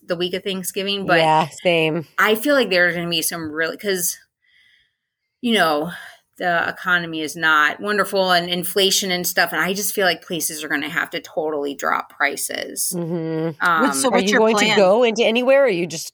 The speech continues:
Speaker 2: like, talking about
Speaker 1: well,
Speaker 2: online
Speaker 1: I'm, we're
Speaker 2: sourcing?
Speaker 1: gonna be in Florida visiting family. So
Speaker 2: Okay.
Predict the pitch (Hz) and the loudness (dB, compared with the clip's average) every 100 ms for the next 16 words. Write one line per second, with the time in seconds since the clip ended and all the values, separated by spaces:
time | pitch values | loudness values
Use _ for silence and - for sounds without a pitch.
0 | _ - 180 170 - _ 170 147 - 156 | _ -20 -8 -8 -8 _ -20 -12 -4 -4
1 | 160 139 135 196 226 240 233 - 220 240 | -4 -4 -2 2 2 2 -2 -2 0 0
2 | 254 233 226 208 175 - 185 180 170 156 | 0 -2 -2 -2 -4 -8 -2 0 0 -2
3 | 160 156 151 143 151 147 147 160 82 - | -6 -4 -6 -6 -6 -6 -6 -10 -10 -8
4 | - 170 160 160 156 147 | -4 0 2 2 0 -2